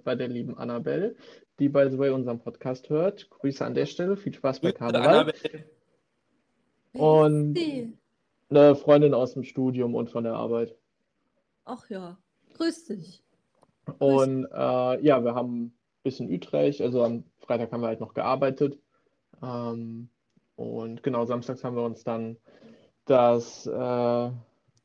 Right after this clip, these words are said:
Speaker 1: Schloss D H angeguckt. Das ist in der Nähe von Utrecht. Mit dem Fahrrad ist sehr schön da. Waren dann abends noch was essen und, äh, waren sehr, sehr lecker frühstücken. Ähm,
Speaker 2: Das hab ich
Speaker 1: das
Speaker 2: gesehen.
Speaker 1: also das wäre so eine Frühstückslocation, da könnte man auch sehr guten Podcast drin aufnehmen.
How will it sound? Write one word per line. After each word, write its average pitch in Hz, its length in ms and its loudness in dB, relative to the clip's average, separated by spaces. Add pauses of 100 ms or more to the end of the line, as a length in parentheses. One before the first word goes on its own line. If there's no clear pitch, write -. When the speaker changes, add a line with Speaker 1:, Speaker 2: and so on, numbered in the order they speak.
(200)
Speaker 1:
Schloss 135 520 2
D 123 180 0
H 151 260 -2
angeguckt. 165 480 -4
Das 151 160 -2
ist 151 120 -4
in 151 60 -2
der 143 80 -4
Nähe 143 220 -2
von 139 200 -8
Utrecht. 170 520 -4
Mit 123 80 -6
dem 117 60 -12
Fahrrad 127 520 -2
ist 120 160 -12
sehr 120 140 -6
schön 143 320 0
da. 135 260 -4 (480)
Waren 139 160 0
dann 120 120 -2
abends 120 200 -4
noch 120 100 -8
was 110 160 -8
essen 127 480 -4
und, 110 580 -8
äh, 113 220 -10
waren 123 240 0
sehr, 160 280 8
sehr 143 180 6
lecker 135 300 0
frühstücken. 135 760 -6
Ähm, 113 540 -6 (420)
Speaker 2:
Das 123 180 -6
hab 135 80 -2
ich 139 40 6
Speaker 1:
das 135 140 2
Speaker 2:
gesehen. 117 500 -6 (280)
Speaker 1:
also 160 220 8
das 165 220 6
wäre 196 160 6
so 185 60 6
eine 175 120 6
Frühstückslocation, 180 800 2
da 151 80 4
könnte 160 220 2
man 151 140 2
auch 139 120 6
sehr 143 180 4
guten 143 280 -2
Podcast 156 500 -2
drin 151 160 2
aufnehmen. 156 800 4